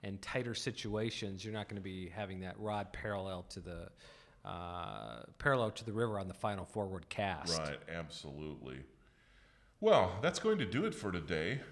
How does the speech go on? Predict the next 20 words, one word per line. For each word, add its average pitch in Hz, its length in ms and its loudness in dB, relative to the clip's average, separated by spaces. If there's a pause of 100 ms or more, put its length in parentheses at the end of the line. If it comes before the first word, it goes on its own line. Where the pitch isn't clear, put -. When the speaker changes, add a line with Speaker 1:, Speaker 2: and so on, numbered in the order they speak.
(160)
Speaker 2:
What 240 300 -2
gear 214 360 4
are 143 220 4
you 165 340 0
looking 156 420 0
to 110 160 0
acquire? 107 720 2 (400)
Please 269 280 0
tell 160 280 4
us 87 160 2
by 92 180 0
going 113 300 -2
to - 80 0
two - 260 -4
guys 127 400 4
in 104 100 2
a 92 60 2
river 107 300 0
dot 85 380 2
com 107 420 0